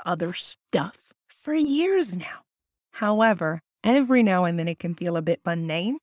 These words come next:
and every single last one of us can begin to question and wonder,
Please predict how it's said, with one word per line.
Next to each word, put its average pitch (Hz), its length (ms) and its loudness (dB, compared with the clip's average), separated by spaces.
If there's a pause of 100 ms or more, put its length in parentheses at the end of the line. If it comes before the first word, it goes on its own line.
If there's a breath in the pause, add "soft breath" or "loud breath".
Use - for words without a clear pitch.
(340)
and 185 200 -2
every 190 360 -2
single 175 320 -2
last 170 340 -4
one 160 160 -2
of 156 120 -6
us 160 220 -6
can 165 420 -6 (220)
begin 185 280 -2
to 165 100 -10
question - 540 -8
and 165 200 -4
wonder, 160 360 -6